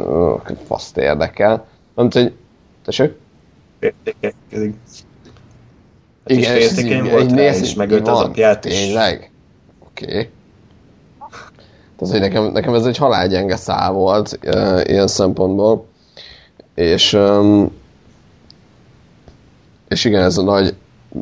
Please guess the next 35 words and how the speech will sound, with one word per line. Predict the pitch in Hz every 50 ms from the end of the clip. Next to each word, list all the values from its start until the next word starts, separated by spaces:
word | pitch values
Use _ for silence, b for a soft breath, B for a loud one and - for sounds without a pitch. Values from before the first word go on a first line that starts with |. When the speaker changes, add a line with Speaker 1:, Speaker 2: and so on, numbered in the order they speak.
| - - - _ - - - - -
Speaker 1:
reveal, | - 90 104 104 95 95 104 113 113 107 104 117 117
tehát, | - - 110 -
hogy | 113 104 101
nekem, | 107 107 - 123 110
nekem | 113 - - 110 - 131
ez | 120 117 110
a | 120
filmben | 113 - - 139 123 123 123 123 127 123
nem | 123 123 123
jött | 123 123 120 -
le | 117 123 123 123 131 131 127 123 - - -
így | - 120 123 120 120 113 113 113 - - - - - - - - _ _ - -
meglepetésként. | 117 117 - - 85 - - - - - - - - - 69 -
Tehát, | - - -
hogy | - -
nekem | 107 110 110
a | 110 113
filmen | 113 - 139 127 113 104 95 95
belül | 92 95 82 80 98
nem | 95 85 87 90
okozott | 80 - - - 87 - -
meglepetést, | - 92 82 80 92 - 95 92 - 87 107 -
hogy | - 101
ő | 92 87 90
valaki | - 80 73 73 - - 92
más. | 95 98 82 65 - - b b b b b b b
Mert | - - 82 -
hogy | - 101 90
ugye | 71 73 85
az | 95 107 117
a, | 113 95 82 82 - _ _ _ _ _
az | - - 107
a | 117 104
karakter, | - - 95 98 95 - - - 98 98
aki, | 90 92 90 - 92 95 95 87 69 -